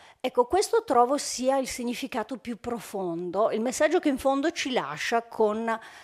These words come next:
la sua Hansel und Gretel, Engelbert Humperdinck. Cioè, se vogliamo educare i bambini alla musica, partiamo dalla cavalcata delle Valchirie, non partiamo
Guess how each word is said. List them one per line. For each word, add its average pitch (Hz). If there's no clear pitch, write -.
la 208
sua 185
Hansel 214
und 196
Gretel, 175
Engelbert 185
Humperdinck. -
Cioè, 311
se 302
vogliamo 302
educare 247
i 262
bambini 220
alla 185
musica, 202
partiamo 202
dalla 185
cavalcata 185
delle 175
Valchirie, 175
non 269
partiamo 240